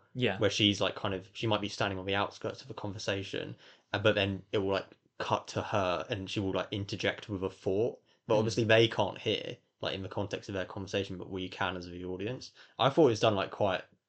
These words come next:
Speaker 2: well, at least for a film. I mean, obviously I'm looking at it in the context of a film which came out in the eighties.
Speaker 1: Sure,
Speaker 2: Like,
Speaker 1: okay.
Speaker 2: a lot of it is gonna be a bit clunky and old, but yeah, I've, I've, I quite like that.
Speaker 1: I mean, it is true to the books, but I don't know.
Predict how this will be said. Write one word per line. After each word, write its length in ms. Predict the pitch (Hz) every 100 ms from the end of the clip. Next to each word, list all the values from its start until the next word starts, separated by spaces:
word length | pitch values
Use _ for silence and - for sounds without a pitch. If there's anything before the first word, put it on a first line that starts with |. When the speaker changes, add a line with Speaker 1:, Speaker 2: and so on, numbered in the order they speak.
| _ _
Speaker 2:
well, 440 | 101 101 90 71 90
at 80 | 101
least 200 | 101 -
for 120 | 98
a 20 |
film. 320 | - 95 90 -
I 80 | 101
mean, 140 | 107
obviously 240 | 113 110 101
I'm 100 | 98
looking 280 | 98 - 76
at 60 |
it 20 |
in 60 | 80
the 40 | 98
context 400 | 101 90 - -
of 120 | 87
a 20 |
film 180 | - 87
which 140 | -
came 160 | - 87
out 100 | 80
in 40 | 90
the 100 | 87
eighties. 460 | 87 - - 95 -
Speaker 1:
Sure, 320 | - 135 92
Speaker 2:
Like, 120 | 95
Speaker 1:
okay. 80 | 92
Speaker 2:
a 40 | 117
lot 60 | 110
of 80 | 95
it 100 | 92
is 100 | 90
gonna 140 | 92
be 120 | 85 80
a 20 |
bit 160 | 80
clunky 380 | - 90 87 -
and 80 | 80
old, 280 | 85 - 95 - - _ _ -
but 300 | 90 76 - _ _ _ -
yeah, 280 | 117 104 92
I've, 160 | 113 120
I've, 160 | 131 127
I 80 | 117
quite 200 | - 110
like 180 | 98 -
that. 180 | 60 - _ _ - - 127
Speaker 1:
I 80 | -
mean, 320 | 156 165 165 165
it 120 | 170
is 140 | 180 -
true 160 | 147
to 80 | -
the 80 | 131
books, 320 | 113 104 -
but 120 | -
I 120 | 127
don't 160 | 135 127
know. 380 | 123 113 107 101